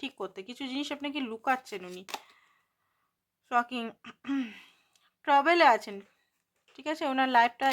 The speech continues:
এমনি ঠিক নেই, কিছু জিনিসে ওনার ট্রাবল আছে। and কোনো জিনিস উনি ক্লোজার করতে চান, নিজের লাইফে কিছু জিনিসে উনি ফেঁসে আছেন, সেই জিনিসটা যতক্ষণ না উনি সেখান থেকে বেরাচ্ছেন,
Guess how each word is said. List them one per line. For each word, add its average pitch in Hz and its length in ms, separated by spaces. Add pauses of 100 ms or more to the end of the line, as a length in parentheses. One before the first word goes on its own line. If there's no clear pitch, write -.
এমনি 254 240 (500)
ঠিক 269 160 (120)
নেই, 196 120 (180)
কিছু 240 260
জিনিসে 254 300
ওনার 262 200
ট্রাবল 220 320 (100)
আছে। 190 180 (880)
and 208 800 (2250)
কোনো 294 160 (120)
জিনিস 311 260
উনি 311 120 (120)
ক্লোজার 269 460 (480)
করতে 240 300
চান, 214 200
নিজের 226 260
লাইফে 226 300
কিছু 226 140 (160)
জিনিসে 220 280
উনি 233 220
ফেঁসে 202 240
আছেন, 190 220
সেই 226 260
জিনিসটা 233 300 (100)
যতক্ষণ 226 360
না 240 120
উনি 233 120 (420)
সেখান 233 240
থেকে 240 220
বেরাচ্ছেন, 226 360